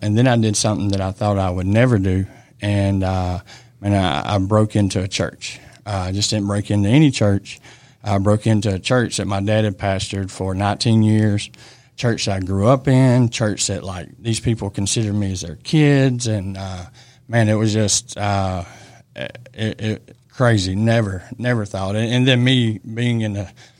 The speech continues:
position that I was, thinking, "Well, nobody ever know who this was. I have a key, the alarm code, and all this stuff." But, you know, it, it, well, you know, most <laughs> addicts, they realize nobody thinks they're doing anything. But, uh, it was pretty,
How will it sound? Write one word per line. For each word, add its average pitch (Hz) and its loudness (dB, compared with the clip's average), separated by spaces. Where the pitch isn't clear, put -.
position 127 0
that 113 0
I 123 2
was, 110 0
thinking, 101 -4
"Well, 95 -8
nobody 107 -2
ever 139 0
know 104 -2
who 101 -4
this 139 0
was. 104 -2
I 117 0
have 110 0
a 101 -6
key, 123 -2
the 113 -4
alarm 117 -2
code, 117 0
and 107 -2
all 117 4
this 123 0
stuff." 110 -2
But, 104 -2
you 123 2
know, 101 2
it, 101 -4
it, 98 -10
well, 92 -10
you 101 -4
know, 78 -6
most 117 0
<laughs> - -
addicts, 107 -2
they 120 -2
realize 104 0
nobody 104 0
thinks 107 -4
they're 104 -4
doing 120 2
anything. 117 0
But, 131 -2
uh, 113 -4
it 135 2
was 139 2
pretty, 123 0